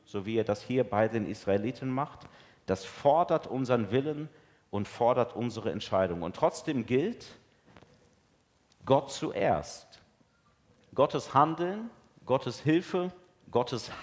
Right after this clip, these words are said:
Heil kommt immer. Damals beim Volk Israel und heute in deinem Leben immer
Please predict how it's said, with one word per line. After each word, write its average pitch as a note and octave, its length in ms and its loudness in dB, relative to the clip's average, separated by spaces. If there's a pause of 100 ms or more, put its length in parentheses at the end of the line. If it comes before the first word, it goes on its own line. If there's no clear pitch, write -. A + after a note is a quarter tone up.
Heil D3+ 420 8 (680)
kommt - 460 0 (340)
immer. A#2 560 6 (1800)
Damals F#3 840 6 (140)
beim C3 160 2
Volk D3 320 -2
Israel D3+ 760 0
und A#2 240 -8
heute E3 340 -2
in B2+ 200 -4
deinem B2+ 300 4
Leben C3+ 440 2 (400)
immer A#2 500 2